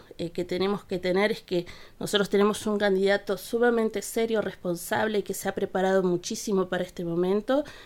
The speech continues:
y hay otro candidato que realmente propone la destrucción de todo como una solución.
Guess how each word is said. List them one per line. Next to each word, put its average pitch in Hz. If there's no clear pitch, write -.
y 196
hay 208
otro 220
candidato 196
que 190
realmente 185
propone 190
la 185
destrucción 185
de 208
todo 240
como 196
una 208
solución. 175